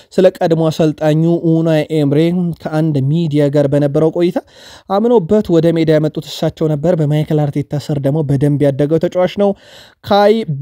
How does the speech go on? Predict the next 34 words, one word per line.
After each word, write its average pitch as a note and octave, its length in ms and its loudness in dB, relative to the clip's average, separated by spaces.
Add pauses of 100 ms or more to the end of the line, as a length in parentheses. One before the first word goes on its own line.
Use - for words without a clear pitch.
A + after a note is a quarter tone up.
ለአርሰናል F#3+ 840 2 (140)
በሊጉ E3 400 0 (360)
አጥቂ G3 260 -4
ሆኖ A3+ 200 -2
በጀመረባቸው F3 760 0
አሁን F3+ 200 0
አስራ E3 240 -2
አራተኛ E3+ 400 0
ጨዋታ E3 260 -2
ደርሷል። F3+ 320 0 (360)
በቀጣይም A#3+ 460 2 (180)
አርሰናል G#3 380 0
የዘጠኝ F#3 380 0
ቁጥር F#3+ 240 -2
አጥቂ F3+ 280 -2
እንደሚሆን E3+ 480 0
ተረጋግጧል። D#3+ 640 0
ዘጠኝ D#3+ 300 -2
ግብ፣ D#3+ 160 -2
ስምንት E3 480 -2
አሲስት፣ E3 360 -4
አስራ D#3+ 200 -4
ሰባት D#3 300 0
ግብ። E3 160 0 (460)
በጨዋታ G#3+ 500 0 (100)
ግን F#3 200 0
በጣም D4+ 260 -2
የሚያስገርመው E3+ 640 0
አንድ D3+ 220 2
ቁጥር D3+ 260 -2
እናደርሳችሁ። C#3 680 -2
በዚሁ C#3 280 0
የካይ D3 360 0
ሃቨርዝን D3+ 540 0